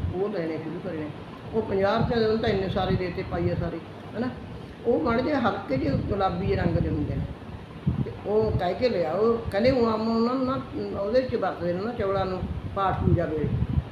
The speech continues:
ਥੋੜ੍ਹੇ ਉਹ ਮਹਿੰਗੇ ਦਿੰਦੇ ਨੇ, ਪਰ ਉਹਨੇ ਤਾਂ ਫਿਰ ਪਤਾ ਨਹੀਂ ਕਿਵੇਂ ਪੰਸਾਰੀ ਨੇ ਇੰਨੇ ਦੇ ਦਿੱਤੇ, ਉਹਨੇ ਵੀ ਲੋਕਾਂ ਨੂੰ ਵੰਡ ਤੇ।" ਉਹ ਅੱਠ ਦਸ ਦਿਨ ਲੈਣੇ ਨੇ, ਉਸ ਤੋਂ ਬਾਅਦ ਚੈੱਕ ਕਰਾਓ, ਤੁਹਾਡਾ ਲੀਵਰ ਠੀਕ ਹੋਊਗਾ। ਛਾਲੀ ਚਾਵਲ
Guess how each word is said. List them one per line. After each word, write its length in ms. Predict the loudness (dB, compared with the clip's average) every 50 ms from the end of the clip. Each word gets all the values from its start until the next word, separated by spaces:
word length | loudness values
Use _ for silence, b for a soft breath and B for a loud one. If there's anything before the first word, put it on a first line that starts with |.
| -6 -12 -10 -6 -4
ਥੋੜ੍ਹੇ 200 | 0 2 2 4
ਉਹ 140 | 4 4 4
ਮਹਿੰਗੇ 340 | 4 2 2 2 2 2 4
ਦਿੰਦੇ 300 | 4 2 2 2 2 2
ਨੇ, 180 | 2 0 -2 -4 -6 -8 -8 -4 -2
ਪਰ 140 | 0 2 2
ਉਹਨੇ 200 | 2 2 2 2
ਤਾਂ 100 | 0 0
ਫਿਰ 100 | 0 -2
ਪਤਾ 300 | -2 -4 -4 -2 0 0
ਨਹੀਂ 120 | 0 0
ਕਿਵੇਂ 260 | -2 -2 -2 -2 -2
ਪੰਸਾਰੀ 420 | -2 -4 -4 -4 -2 -2 -2 -2 -2
ਨੇ 140 | -2 -2
ਇੰਨੇ 200 | 0 0 -2 -2
ਦੇ 140 | -4 -4 -6
ਦਿੱਤੇ, 260 | -6 -4 -4 -6 -6 -6 -8 -8 -6 -4 -4 -4 -2 -2
ਉਹਨੇ 200 | 0 0 2 2
ਵੀ 80 | 2
ਲੋਕਾਂ 320 | 2 0 -2 -2 -2 -2 0
ਨੂੰ 80 | 0 0
ਵੰਡ 240 | 0 -2 -2 -4 -4 -6
ਤੇ।" 80 | -8 -8 -8 -10 -10 -4 0 2 2 2 0 -2 -4 -6 2 4 4 4 4 2 -2 -4 -6 -4 0 4 4 4 4 4
ਉਹ 160 | 4 4 4
ਅੱਠ 160 | 4 4 4 6
ਦਸ 300 | 8 8 8 8 8 8
ਦਿਨ 180 | 8 8 6
ਲੈਣੇ 160 | 4 2 0
ਨੇ, 160 | -4 -4 -6 -8 -10 -12 -6 -2
ਉਸ 160 | -2 -2 0
ਤੋਂ 140 | 0 -2 0
ਬਾਅਦ 220 | 0 0 0 0
ਚੈੱਕ 200 | -2 -4 -4 -4
ਕਰਾਓ, 260 | -2 -2 -2 0 0 -2
ਤੁਹਾਡਾ 260 | -2 -2 -2 -2 -2
ਲੀਵਰ 380 | 0 0 0 0 0 -2 -4 -6 -8 -10 -14 -14 -14 -14 -12 -12 -4 2
ਠੀਕ 180 | 2 2 2 2 0
ਹੋਊਗਾ। 240 | -4 -6 -6 -6 -8 -8 -8 -6 -6 -6 -6 -6 -8 -6 -6 -4 0 4
ਛਾਲੀ 320 | 4 4 4 2 0 0 2
ਚਾਵਲ 260 | 2 2 2 2 2